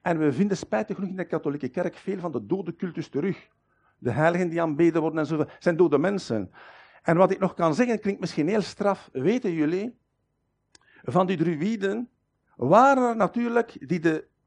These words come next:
die het slim gespeeld hadden en die zich eigenlijk lieten inlijven in de katholieke kerk. En die werden beschouwd als heel heilige mensen, hè. Want die deden wonderen en tekenen en wow, hè. Dat waren heiligen.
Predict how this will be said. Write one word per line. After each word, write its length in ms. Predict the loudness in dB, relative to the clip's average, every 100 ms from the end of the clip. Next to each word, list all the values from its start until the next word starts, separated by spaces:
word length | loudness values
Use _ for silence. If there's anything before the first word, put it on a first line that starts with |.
| _ _ _
die 100 | -10
het 80 | -8
slim 280 | 0 4 4
gespeeld 460 | 2 0 -2 0
hadden 320 | -2 -2 -4 -10 -16 -6
en 140 | -2
die 100 | -2
zich 120 | 0
eigenlijk 300 | 0 -2 -4
lieten 260 | -4 -4 -4
inlijven 480 | -4 -2 -2 -2 -2
in 80 | -2
de 60 |
katholieke 380 | -2 -4 -4 -4
kerk. 500 | -4 -4 -4 -8 _ _ _ _ _ _ -20 -20 _
En 160 | 2
die 120 | 6 6
werden 280 | 6 6
beschouwd 420 | 4 4 6 6 6
als 140 | 6
heel 200 | 10 10
heilige 320 | 10 8 6
mensen, 360 | 4 2 0 -2
hè. 160 | -2 -6 -10 _ _ _ _ 2
Want 260 | 4 6
die 120 | 4 4
deden 280 | 8 10
wonderen 360 | 10 8 6 4
en 180 | 2 4
tekenen 480 | 4 4 2 2 2
en 200 | 4 8
wow, 520 | 12 12 12 8 6
hè. 300 | 6 4 -2 -8 4
Dat 200 | 8 10
waren 280 | 8 8 4
heiligen. 760 | 4 4 2 0 0 0 -2